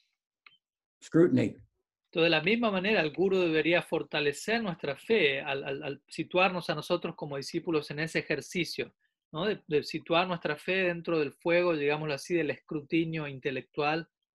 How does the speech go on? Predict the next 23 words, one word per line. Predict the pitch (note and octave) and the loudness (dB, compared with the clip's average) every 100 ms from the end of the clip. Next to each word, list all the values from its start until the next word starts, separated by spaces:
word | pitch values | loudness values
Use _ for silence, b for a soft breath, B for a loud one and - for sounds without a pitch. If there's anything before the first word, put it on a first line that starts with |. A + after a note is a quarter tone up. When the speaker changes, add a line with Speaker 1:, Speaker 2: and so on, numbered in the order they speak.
| _ | _
Speaker 2:
retirarlos | C#3+ B2 D3 C#3+ E3 E3 E3 D3+ | -10 -4 0 4 4 4 0 -2
y | - | -8
poner, | D3 C#3+ D3 | -6 -6 -6
volvernos | D3+ C#3 D3 D3+ D3+ C#3+ | -4 0 0 -2 -6 -8
a | |
poner | C#3 C#3+ D3+ | -8 -6 -2
y | D3 | -2
así | - | -4
sucesivamente. | C3+ C#3 A#2 C3+ B2+ B2 A2 G#2 _ _ _ _ _ _ _ _ _ _ _ _ _ _ _ | -12 -10 -10 -6 -6 -6 -12 -16 _ _ _ _ _ _ _ _ _ _ _ _ _ _ _
Speaker 1:
For | A#2 | -4
my | B2+ C#3+ | 2 2
part, | C#3+ C3 B2+ | 6 6 6
you | B2+ | 4
will | B2 | 2
see | A2+ C3+ | 0 2
if | C3 | 2
you | B2+ | 2
get | B2+ B2+ | 0 0
to | B2 | 0
know | B2+ C3 | 2 2
me | A#2 | 2
that | A2+ | 4
oftentimes | B2 B2 B2+ B2 C3 C3 B2+ - | 4 2 -2 -4 0 2 0 -4